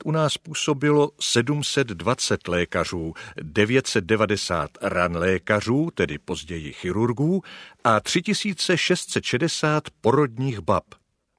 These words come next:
Za půl století na to už u nás pracovalo dva a půl tisíce lékařů, skoro tisíc ranlékařů a přes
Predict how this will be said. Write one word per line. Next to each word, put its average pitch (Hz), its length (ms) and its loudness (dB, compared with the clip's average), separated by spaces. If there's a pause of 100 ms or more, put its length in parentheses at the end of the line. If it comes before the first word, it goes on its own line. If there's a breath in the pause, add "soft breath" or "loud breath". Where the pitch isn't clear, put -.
(560 loud breath)
Za 110 280 2
půl 202 260 0
století 123 520 2
na 110 220 2
to 90 220 2 (120)
už - 460 -4 (120)
u 110 120 2
nás 127 380 2
pracovalo 98 640 2
dva 78 300 0
a 107 100 -2
půl 87 280 -6
tisíce - 500 -4
lékařů, 131 580 0 (380 loud breath)
skoro 113 340 2
tisíc - 680 -2
ranlékařů 101 1080 0 (300 loud breath)
a 107 140 4
přes - 440 0